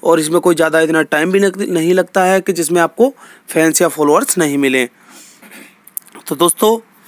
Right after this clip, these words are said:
आप इसे इंस्टॉल कर लें, प्ले स्टोर में मिल जाएगी,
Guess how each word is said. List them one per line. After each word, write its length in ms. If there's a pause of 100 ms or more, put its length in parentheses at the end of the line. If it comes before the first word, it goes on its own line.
(540)
आप 160
इसे 200
इंस्टॉल 320
कर 160
लें, 160
प्ले 220
स्टोर 220
में 120
मिल 200
जाएगी, 480